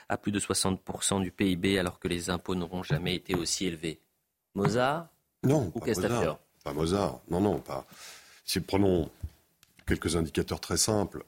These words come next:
Speaker 2: euh, vous avez parlé des dépenses publiques. On est vingt-quatrième sur vingt-sept en matière de déficit en Europe. Et, et on a, dans le même temps, un, les impôts les plus élevés, deux mille vingt-deux, hein, quarante-cinq virgule quatre pour cent du P I B.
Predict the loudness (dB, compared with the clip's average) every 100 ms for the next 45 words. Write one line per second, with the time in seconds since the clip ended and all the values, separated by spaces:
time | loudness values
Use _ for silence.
0 | -6 -2 2 2 0 -2 -2 -2 0 0
1 | 0 0 -2 -2 -4 -4 0 2 0 -6
2 | -20 -20 _ _ _ 0 4 4 6 4
3 | 4 2 2 0 2 4 4 2 0 2
4 | 2 4 4 2 2 0 2 0 2 0
5 | -2 -2 0 0 0 2 2 0 -2 -8
6 | -8 -2 0 0 2 4 4 4 2 0
7 | 0 2 4 4 2 2 0 0 -2 -10
8 | _ -2 0 0 -2 -2 0 0 0 0
9 | 0 0 0 0 0 -2 -2 0 2 2
10 | 2 2 0 -4 -4 -2 0 0 0 0
11 | -2 -2 -4 -2 -2 0 0 0 0